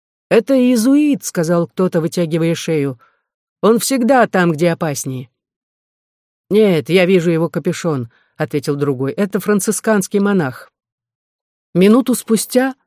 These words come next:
лодка зашуршала по песку, дверь открылась,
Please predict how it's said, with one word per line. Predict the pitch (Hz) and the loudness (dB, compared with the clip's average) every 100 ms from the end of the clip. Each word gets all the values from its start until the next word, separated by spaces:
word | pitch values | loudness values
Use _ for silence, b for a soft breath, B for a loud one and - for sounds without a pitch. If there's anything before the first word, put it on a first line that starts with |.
| _ _ _ - | _ _ _ -2
лодка | 156 208 233 - | 2 2 2 0
зашуршала | 190 185 - 180 - 190 175 | 0 0 -2 -4 -2 0 0
по | 160 | -4
песку, | 160 - - 226 220 b b _ _ _ _ _ | -8 -8 -6 -6 -6 b b _ _ _ _ _
дверь | 120 139 175 165 | -8 0 2 2
открылась, | 131 - 190 208 196 - | -2 -6 -4 -2 -2 -6